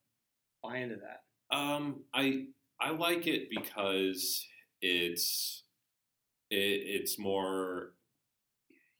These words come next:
Speaker 2: universal. I, I, I think it, it captures a wider, um, audience, um,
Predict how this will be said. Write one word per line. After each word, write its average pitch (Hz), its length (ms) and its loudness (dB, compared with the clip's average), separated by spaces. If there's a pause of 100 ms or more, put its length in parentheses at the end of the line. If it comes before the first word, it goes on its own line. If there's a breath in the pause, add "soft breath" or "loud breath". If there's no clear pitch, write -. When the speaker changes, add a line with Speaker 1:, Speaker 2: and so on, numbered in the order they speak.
(200 soft breath)
Speaker 2:
universal. 85 1080 -4
I, 87 40 -2
I, 90 380 0
I - 20 -2
think 98 260 -2
it, 90 180 4
it 90 220 -2 (180)
captures 87 540 0
a 82 120 -4
wider, 80 680 -2 (880 loud breath)
um, 71 460 2 (360)
audience, 80 680 2 (120)
um, 67 360 -10